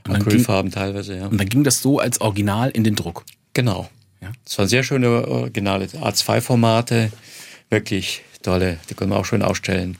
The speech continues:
Speaker 1: Hast du die alle noch?
Speaker 2: Nee, gar nichts mehr.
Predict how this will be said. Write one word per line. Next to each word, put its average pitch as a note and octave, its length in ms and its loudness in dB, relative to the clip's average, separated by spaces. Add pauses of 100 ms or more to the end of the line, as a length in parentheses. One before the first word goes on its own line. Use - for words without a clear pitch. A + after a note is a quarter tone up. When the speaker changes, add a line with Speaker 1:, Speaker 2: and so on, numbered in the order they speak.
Speaker 1:
Hast - 160 -2
du C#3+ 40 2
die C#3 120 4
alle D3+ 140 0
noch? F#3+ 160 -4 (460)
Speaker 2:
Nee, C3+ 300 4 (680)
gar G#2 140 2
nichts G2 200 -4
mehr. F2+ 180 -8